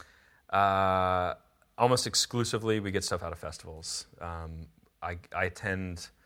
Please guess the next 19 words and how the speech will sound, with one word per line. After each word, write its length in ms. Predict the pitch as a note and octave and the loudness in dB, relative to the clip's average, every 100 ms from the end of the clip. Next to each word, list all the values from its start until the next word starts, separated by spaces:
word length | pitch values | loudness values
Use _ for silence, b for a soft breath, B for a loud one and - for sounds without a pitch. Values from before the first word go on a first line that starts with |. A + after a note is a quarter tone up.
| b b - | b b 4
five 180 | D3 | 4
or 20 | B2+ | 6
six 200 | B2 - | -2 2
festivals 380 | A2 - G2 | 2 2 -4
a 40 | F#2 | -4
year, 240 | F2+ F#2 | 0 2
but 140 | F2+ E2+ | 2 0
the 80 | F#2 | 0
only 180 | G2+ | -2
three 360 | F#2+ - F#2+ F#2 | -4 -4 -2 -2
where 340 | F2 E2+ D#2+ - | 0 0 0 -6
it's 220 | D#2+ - - | -10 -10 -10
a 100 | F2 - | -12 -6
heavy 240 | - F#2 | -4 -2
density 460 | E2 E2+ E2 F2 E2 | -4 -6 -6 -8 -8
of 100 | D#2 | -8
buying 320 | D#2+ D#2+ E2 | -10 -8 -8
is 140 | D#2 | -8
Toronto, 560 | - F2 E2+ E2+ E2 E2 | -8 -6 -6 -4 -4 -6